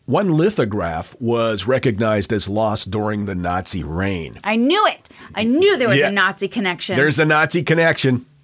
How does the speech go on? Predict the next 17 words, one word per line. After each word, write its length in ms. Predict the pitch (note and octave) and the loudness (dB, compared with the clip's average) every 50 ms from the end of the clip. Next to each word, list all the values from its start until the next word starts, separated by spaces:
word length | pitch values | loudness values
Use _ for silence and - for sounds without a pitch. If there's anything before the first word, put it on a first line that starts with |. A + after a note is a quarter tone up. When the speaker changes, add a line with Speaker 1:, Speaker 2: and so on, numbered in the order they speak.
| _ - | _ 0
Speaker 1:
Nobody 360 | C3+ D3+ G3 A3+ C4 C4 B3+ | 2 4 4 4 4 2 2
knows 320 | A#3+ A3 G#3 G3+ G3+ F#3+ | 4 4 4 4 4 2
for 160 | - - F3+ D#3+ | 2 0 0 0
sure 520 | - - - E3+ E3+ D#3+ D#3 D3+ D3 - - - - | 2 2 2 2 4 4 4 4 2 0 -6 -14 -16
how 320 | - - - F3 E3 D3+ D3+ | -8 -2 0 2 2 2 2
this 220 | D3 C3+ - - | 2 0 0 0
happened. 500 | D3 C#3+ C3 B2+ - - D#2 C2+ - - - _ _ | 0 0 2 0 0 -2 -6 -10 -12 -16 -20 _ _
Maybe 880 | - B2 B2+ C#3+ D#3+ E3+ F3+ F3 E3 F3+ F3 F3 E3 D#3+ D#3+ D3+ C3+ B2 | 0 2 4 4 4 4 2 2 2 2 2 2 2 2 2 0 0 -2
he 400 | A2+ G#2+ B2+ C#3+ C3+ C3 B2+ A#2+ | -2 0 0 2 4 4 2 2
got 260 | A#2 G#2+ B2+ A#2+ A#2+ | 2 2 2 2 2
his 160 | A#2 A#2 A2+ | 2 0 0
hands 320 | - B2+ B2+ B2+ B2 A2 A#2 | 0 0 0 0 0 0 0
on 80 | A2+ | 0
a 60 | A2 | -2
bunch 280 | G#2+ G2+ A2+ A2+ A2 - | -2 -2 -2 -2 -2 -2
of 140 | A2 G2+ E2+ | -4 -4 -2
looted 500 | F#2 A2 A#2+ B2 A2 A2+ G2+ D#2+ D#2+ | -2 0 0 2 0 0 -2 -4 -8